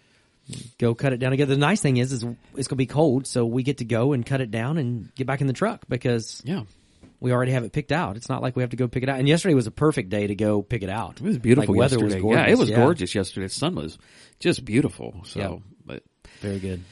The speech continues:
Speaker 2: Well, thank you guys again for, uh, listening. Thank you for hanging in there for the Ten Commandments for ten weeks. Thanks for the coffee.
Speaker 1: Yes.
Speaker 2: Um, hope you guys have an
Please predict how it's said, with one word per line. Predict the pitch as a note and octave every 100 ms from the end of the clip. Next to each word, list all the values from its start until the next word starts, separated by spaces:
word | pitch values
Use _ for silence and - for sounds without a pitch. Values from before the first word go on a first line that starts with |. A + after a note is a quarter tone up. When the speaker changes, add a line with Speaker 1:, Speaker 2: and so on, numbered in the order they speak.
| _ _ _ _ _ -
Speaker 2:
Well, | E3+
thank | A3 G#3
you | A3
guys | F#3 F#3 F#3
again | F#3 F#3+
for, | F#3 D#3 D3 C#3
uh, | C3 A#2+ A#2
listening. | E3 F#3+ G3 G3 F3+
Thank | F#3+ F#3+
you |
for | E3 D3
hanging | F3+ F3
in | E3+ E3+
there | E3
for | D#3
the | C3
Ten | C3 C#3
Commandments | C3+ A#2 D3+ F3 F3 E3 -
for | B2
ten | - A2 A2
weeks. | D#3 D3 -
Thanks | C3 A#2+ -
for | A2
the | G#2
coffee. | - D3 C#3+ - C#3+ C#3 C3+ C3
Speaker 1:
Yes. | E3 D3+ A#2 - -
Speaker 2:
Um, | A2+ A#2 A2+ A2+ A2
hope | D3 D#3
you | D3
guys | C#3 C3+ C3 B2
have | - C3+ C3 B2+ A#2+
an | A#2+ A#2